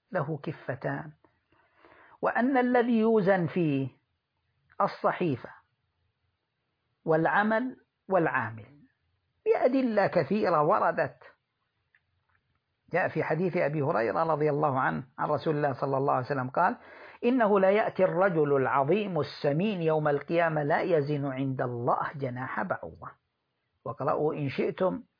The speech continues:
"فلا نقيم لهم يوم القيامة وزنا"، رواه البخاري. هذا رجل عظيم سمين ك-،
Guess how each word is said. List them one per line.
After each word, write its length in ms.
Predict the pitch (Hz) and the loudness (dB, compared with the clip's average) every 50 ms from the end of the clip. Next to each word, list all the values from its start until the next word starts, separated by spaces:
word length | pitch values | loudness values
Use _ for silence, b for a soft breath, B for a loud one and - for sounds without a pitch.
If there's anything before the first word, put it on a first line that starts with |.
| _ _ _ _ _ - | _ _ _ _ _ -6
"فلا 560 | 143 139 131 131 127 135 135 139 151 151 151 | -4 -2 -2 -2 -2 -2 -2 -2 -2 -2 -2
نقيم 580 | 143 127 123 - - 147 165 165 147 127 131 | -4 -4 -6 -6 -6 -6 -6 -6 -6 -6 -4
لهم 400 | 123 127 - 135 - 151 135 131 | -4 -4 -4 -4 -6 -6 -8 -6
يوم 320 | 135 160 214 - - 160 139 | -4 -4 -4 -6 -6 -8 -8
القيامة 580 | 131 131 - - 123 123 135 - 143 151 160 - 202 | -8 -8 -8 -8 -6 -6 -6 -6 -6 -8 -8 -6 -4
وزنا"، 440 | 170 131 113 117 123 120 123 - - | -4 -4 -4 -6 -6 -8 -8 -6 -2
رواه 320 | - 180 214 226 156 175 190 | 0 2 2 4 4 2 2
البخاري. 560 | 180 160 156 - - 131 104 101 - - - _ _ _ _ _ _ _ _ _ _ _ _ _ _ _ _ _ _ _ _ _ _ _ _ _ _ _ _ _ _ | 0 -2 -4 -4 -4 -6 -8 -8 -10 -14 -20 _ _ _ _ _ _ _ _ _ _ _ _ _ _ _ _ _ _ _ _ _ _ _ _ _ _ _ _ _ _
هذا 280 | - 220 - 202 185 196 | -4 -4 -2 0 0 2
رجل 340 | 247 311 240 214 202 196 165 | 2 4 4 4 4 4 4
عظيم 440 | 131 156 151 185 240 226 190 175 | 4 4 4 2 2 0 -2 -4
سمين 500 | 143 - 170 170 185 214 208 180 165 165 | -2 0 2 2 2 2 0 0 -2 -2
ك-، 200 | - - - - | -4 -4 -6 -6